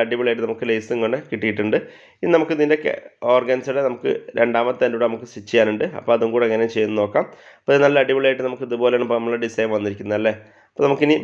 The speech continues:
ബാക്ക് സൈഡ് തിരിച്ചിടാം. എന്നിട്ട് നമുക്ക് എന്ത് ചെയ്യാം, ഈ ടോപ്പിൽ വരുന്ന ഭാഗം ഇതുപോലെ ഒന്ന് മടക്കിയിട്ട് നമുക്ക് എന്ത് ചെയ്യാം, ആ ക്യാൻവാസിൻ്റെ തൊട്ട് മുകളിലൂടെ ഒന്ന് മടക്കി വെച്ചിട്ട് ഒന്ന് സ്റ്റിച്ച് ചെയ്ത് കൊടുക്കാം.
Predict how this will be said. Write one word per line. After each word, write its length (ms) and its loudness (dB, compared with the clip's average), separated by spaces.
ബാക്ക് 220 0
സൈഡ് 280 2
തിരിച്ചിടാം. 400 -2
എന്നിട്ട് 220 4
നമുക്ക് 220 4
എന്ത് 120 0
ചെയ്യാം, 360 0
ഈ 80 -20
ടോപ്പിൽ 340 4
വരുന്ന 280 0
ഭാഗം 240 0
ഇതുപോലെ 380 4
ഒന്ന് 180 0
മടക്കിയിട്ട് 580 -2
നമുക്ക് 220 0
എന്ത് 120 0
ചെയ്യാം, 240 6
ആ 20 6
ക്യാൻവാസിൻ്റെ 640 2
തൊട്ട് 280 -2
മുകളിലൂടെ 360 2
ഒന്ന് 160 0
മടക്കി 300 -2
വെച്ചിട്ട് 260 -2
ഒന്ന് 160 -2
സ്റ്റിച്ച് 220 -8
ചെയ്ത് 180 4
കൊടുക്കാം. 280 -2